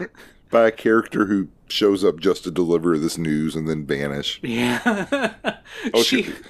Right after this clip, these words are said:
Speaker 1: she really taunts them, too, 'cause the, everyone else in the sorority is going on some trip, but they didn't, like, fill out their permission slip, so they don't get to go.
Speaker 2: Oh, yeah, that's right. I was
Speaker 1: Yeah.
Speaker 2: about to say, "Where did everybody else go?" But that's
Speaker 1: Yeah,
Speaker 2: right.
Speaker 1: 'cause I
Speaker 2: That's why they were there.
Speaker 1: Yeah, well, it pay, it matters so little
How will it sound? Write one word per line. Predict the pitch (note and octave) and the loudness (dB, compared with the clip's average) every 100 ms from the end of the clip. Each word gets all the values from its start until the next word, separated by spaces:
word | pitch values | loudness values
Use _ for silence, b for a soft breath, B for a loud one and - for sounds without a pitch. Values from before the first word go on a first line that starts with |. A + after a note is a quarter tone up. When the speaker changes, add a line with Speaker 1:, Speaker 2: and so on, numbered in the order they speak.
| - | -10
Speaker 1:
she | - C3 | -2 4
really | G3+ G#3 | 4 4
taunts | - A2 G#2+ - | 0 0 0 -2
them, | F2 D#2 | -6 -6
too, | - F2 D2+ | -2 0 0
'cause | - E2+ | -2 -10
the, | F2 G2 F#2 | 0 0 2
everyone | A2 C3+ C#3+ A2+ | 2 4 4 2
else | F#2+ - | 0 -2
in | |
the | F#2+ | -6
sorority | - F#2+ F2+ F2 F2 | -2 2 4 2 2
is | D#2+ | 0
going | G2 F#2 | -2 0
on | F2 E2+ | -2 -4
some | F#2 E2+ | -4 -6
trip, | - F#2 E2 - | -4 -2 -2 -2
but | D#2+ C#2+ - | -4 -4 -2
they | E2+ | 0
didn't, | E2+ F2+ E2 | 0 -2 -4
like, | D#2 D#2+ _ - | -4 -4 _ -20
fill | - D#2+ D2 | -6 -4 -4
out | - | -4
their | D2+ | -6
permission | - D2 D#2 - - | -4 -6 -6 -4 -4
slip, | - D3+ C#3+ - - | 0 2 2 0 -12
so | - | -4
they | - | 0
don't | F2 - | 0 0
get | G#3 | 2
to | |
go. | G3+ A3 G#3+ G#3+ | 4 6 6 6
Speaker 2:
Oh, | G3+ G3+ | 4 0
yeah, | F3+ G3+ G3+ G3+ | 0 2 4 4
that's | F#3+ F#3 - | 2 -2 0
right. | F3 E3+ F3 G3+ A#3+ | 0 0 2 -2 0
I | F#3 | 0
was | A3+ | 0
Speaker 1:
Yeah. | A3+ | 0
Speaker 2:
about | G#3+ A#3 A#3 | 2 0 -2
to | F#3+ | -8
say, | - F#3+ | -6 -2
"Where | F3+ F#3+ | 0 0
did | G#3+ G3 | 0 0
everybody | G3 G3 F#3 F3 E3 | 0 -2 -2 -2 0
else | D#3+ D#3 - | 0 -2 -2
go?" | D#3+ D#3 | 0 0
But | D3 C#3+ | 0 2
that's | D#3 F3 | 2 2
Speaker 1:
Yeah, | |
Speaker 2:
right. | E3+ D#3+ D3+ | 2 2 2
Speaker 1:
'cause | B2+ | 4
I | A#2 | 4
Speaker 2:
That's | A2 | 2
why | E3+ D#3 | 0 0
they | D#3 D3+ | 0 0
were | C#3+ C3+ | 0 0
there. | C3+ C3 A#2+ | -2 -2 2
Speaker 1:
Yeah, | G#2+ G2+ G#2 | 4 4 4
well, | F#2 C3+ C3+ | 4 4 4
it | C3 - | 2 0
pay, | C#3 B2 - | 2 2 2
it | C3+ - | 0 0
matters | A2 A2 F#2+ G#2 F#2+ G#2+ A2 - | -10 -10 -4 2 4 4 2 2
so | A#2 G2 | 2 2
little | E2+ F#2 A2+ B2+ A#2+ | 2 2 4 4 2